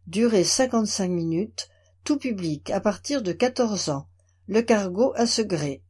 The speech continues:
entrée libre. Du dix-huit au vingt,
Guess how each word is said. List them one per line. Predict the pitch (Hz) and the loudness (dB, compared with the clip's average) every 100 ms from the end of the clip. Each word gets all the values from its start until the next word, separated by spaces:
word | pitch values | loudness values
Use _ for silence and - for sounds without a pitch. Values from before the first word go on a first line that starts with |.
| _ | _
entrée | - 254 254 262 | -4 -2 0 0
libre. | 196 160 143 135 - _ _ _ _ _ _ _ - | 0 -4 -6 -10 -16 _ _ _ _ _ _ _ -10
Du | 160 | -6
dix-huit | 208 269 269 277 277 | -2 -2 -2 -2 0
au | 240 | 0
vingt, | 196 180 160 143 | 2 2 2 0